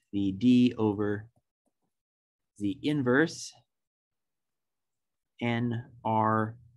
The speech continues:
T two over P A minus delta P one. Okay,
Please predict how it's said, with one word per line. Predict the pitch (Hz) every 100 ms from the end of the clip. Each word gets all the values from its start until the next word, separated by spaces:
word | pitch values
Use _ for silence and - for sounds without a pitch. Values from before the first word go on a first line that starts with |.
| _ _
T | - 104 98 98 98 -
two | - 135 127 127 127 -
over | 110 107 110 107 107 - - _ _ _ _ _ _ _ -
P | 117 113 - 113
A | 104 101 98 98 - - -
minus | 95 98 95 95 - - _
delta | 90 87 - 90 92 -
P | - 85 87
one. | 120 160 156 160 160 - - _ _ _ _ _ _ _ _ _ _ _ _ _ -
Okay, | 87 - 139 139 147 -